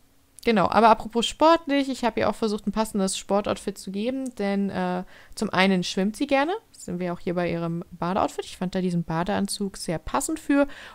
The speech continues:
und sie macht ja auch gern Kampfkunst, sie macht auch Ballett ganz gerne, also halt jetzt nicht so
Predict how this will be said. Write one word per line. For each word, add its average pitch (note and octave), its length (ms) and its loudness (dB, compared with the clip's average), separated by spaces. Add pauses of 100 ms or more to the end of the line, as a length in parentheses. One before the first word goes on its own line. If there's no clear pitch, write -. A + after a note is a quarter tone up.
(120)
und A#3+ 460 4
sie G3 560 2
macht F#3 260 0
ja D#3+ 100 0
auch F3+ 120 -6
gern F3 260 -6
Kampfkunst, D4 760 2
sie G#3+ 80 0
macht G3 240 0
auch F#3+ 80 0
Ballett A3 420 2
ganz A3+ 300 0
gerne, G#3 400 2
also F#3 240 0
halt F#3+ 260 4 (360)
jetzt F#3 200 2
nicht A3 220 4
so G3 260 8